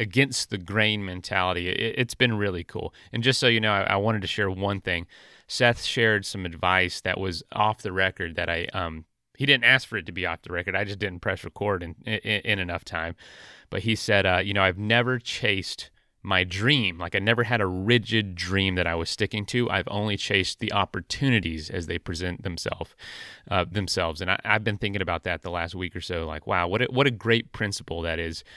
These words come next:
Because it's like, we can have such a hard dream, a hard facet, you know,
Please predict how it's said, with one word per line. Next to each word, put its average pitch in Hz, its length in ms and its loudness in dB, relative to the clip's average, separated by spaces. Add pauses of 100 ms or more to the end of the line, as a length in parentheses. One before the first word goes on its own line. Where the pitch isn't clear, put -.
(160)
Because 95 300 -2
it's 92 100 -8
like, 113 220 0
we 151 120 6
can 151 120 2
have 127 260 6
such - 260 -2
a 127 80 2
hard 117 600 4
dream, 92 360 2
a 85 40 -2
hard 120 340 2
facet, 110 500 2
you 104 100 -4
know, 87 120 -2